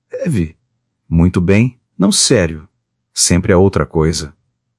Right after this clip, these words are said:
"Não nasci para o casamento." E fez um momo de enjoo. "Afim com quem saíste, com um moço,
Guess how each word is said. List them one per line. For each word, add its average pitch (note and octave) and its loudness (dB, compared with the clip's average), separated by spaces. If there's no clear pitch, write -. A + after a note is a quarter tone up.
"Não D3+ 4
nasci A#2 2
para F#2+ 2
o F#2 0
casamento." A2 2
E - -20
fez G#2+ 0
um G#2+ 4
momo F#2 4
de F#2 0
enjoo. E2+ 0
"Afim - -4
com G3 0
quem C#3+ 0
saíste, G#2+ 0
com F#2 -2
um F#2 2
moço, F2 0